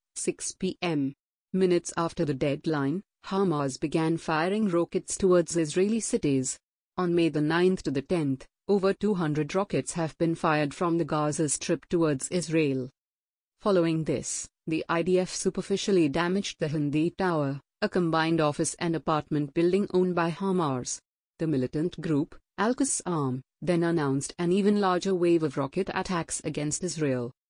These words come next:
The I D F ignored the threat and warned Hamas that it would bring down the entire Hindi Tower.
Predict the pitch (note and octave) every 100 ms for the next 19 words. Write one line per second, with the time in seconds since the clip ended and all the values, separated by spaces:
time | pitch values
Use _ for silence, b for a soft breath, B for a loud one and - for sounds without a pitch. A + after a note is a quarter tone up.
0 | _ _ _ _ D#3+ D#3+ F3 F#3 F3+ F#3
1 | F3 F3+ D#3+ D#3 D3+ D3+ D#3 G3+ G#3 -
2 | E3 D#3 F3+ G3 G#3+ F3+ F3+ E3+ E3+ D3
3 | C#3 C3+ D#3+ F3+ E3+ F3 C#3+ E3 F#3 F3+
4 | D#3 D#3+ D#3 - F#3 G3+ F#3 F3+ E3+ D#3+
5 | C#3 D#3 D3 C3+ C3